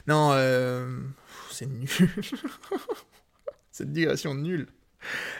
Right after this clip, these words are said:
Euh, non, non, j'aimerais bien vous conse-, vous conseiller des, des, des, comment ?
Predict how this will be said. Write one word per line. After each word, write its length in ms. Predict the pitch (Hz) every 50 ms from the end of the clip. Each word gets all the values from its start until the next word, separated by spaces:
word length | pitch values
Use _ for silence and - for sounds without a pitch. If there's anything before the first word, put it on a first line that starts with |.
| -
Euh, 240 | - 151 156 156 160
non, 240 | 165 180 185 196 196
non, 240 | 185 190 185 170 156
j'aimerais 240 | 131 143 139 143 147
bien 100 | 175 180
vous 80 | 170
conse-, 220 | 139 160 151 - -
vous 640 | 156 151 139 143 143 139 139 139 139 139 139 139 131 - -
conseiller 360 | - 175 165 160 165 175 185
des, 260 | 170 160 139 139 143 139 139 139 139 143 156 180 - _ _ _ _ _ -
des, 200 | 131 135 127 -
des, 840 | - 131 123 117 120 117 - 120 131 139 113 127 143 139 123 120 127 151
comment ? 240 | - 139 135 135